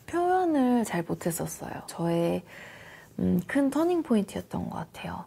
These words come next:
삶을 보는 관점이 완전 백팔십 도 바뀌게 되었는데요. 그냥 제가 살아가는 일 분 일 초가 너무 감사하고,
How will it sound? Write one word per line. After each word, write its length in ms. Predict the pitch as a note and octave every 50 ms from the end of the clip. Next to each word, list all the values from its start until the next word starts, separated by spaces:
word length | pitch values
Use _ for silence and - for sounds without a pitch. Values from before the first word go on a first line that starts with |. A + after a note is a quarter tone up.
| _ -
삶을 560 | - - D4+ E4+ F4 F#4 F#4+ G4 F#4+ F#4+ E4+
보는 300 | - - G3+ G3 G3+ G3
관점이 560 | G3 F#3+ E3+ E3 E3 - F#3 F3+ F3+ F3+ F3+
완전 460 | F3 E3 D#3+ D#3+ E3 F3 G3+ A3 A#3 A3+
백팔십 560 | G3+ E3+ - - G#3+ A3+ - - A3 G#3+ -
도 100 | - F#3
바뀌게 800 | - - D#3+ D3+ - - - - G#3+ G3+ - G#3 G3 G3 F#3+ F#3
되었는데요. 920 | F#3 F3+ E3+ F3 E3+ E3+ F3 E3+ E3+ E3+ D#3+ E3 F3+ F#3 F3+ F3 F3+ F#3+ - - - - - - - - - -
그냥 380 | - F3+ F3+ F3 F3 F3+ F3+
제가 460 | F3+ - F3 E3+ - F3 F3 E3+ F3 F3+
살아가는 840 | - A3 B3+ D4 D#4 D4+ D4 C#4 C4+ B3+ B3+ B3 B3 B3 B3 B3 B3
일 220 | D4 D#4+ D#4+ D4+ D#4
분 260 | D#4+ D#4 D4+ C#4+ D4
일 200 | - D4+ D#4 D4+
초가 640 | - - C#4+ C4 - G#3+ G#3+ G3+ G3+ G3 G3 G3 - - - - - - - - - - - - - - -
너무 260 | F3+ F3+ F3+ F#3 F#3+
감사하고, 880 | G3 - G3 F3+ F3 - F#3 F3+ F3+ F3+ F3+ - - G#3+ A#3 C#4 D4+ D#4+